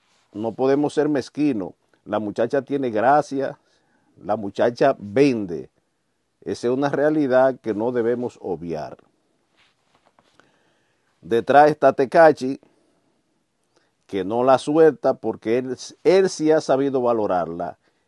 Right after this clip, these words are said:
Él sabe que tiene en sus manos un diamante en bruto. Tiene un diamante el cual él está puliendo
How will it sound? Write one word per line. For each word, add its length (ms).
Él 240
sabe 400
que 140
tiene 260
en 80
sus 240
manos 480
un 280
diamante 960
en 300
bruto. 800
Tiene 340
un 220
diamante 720
el 120
cual 400
él 280
está 320
puliendo 920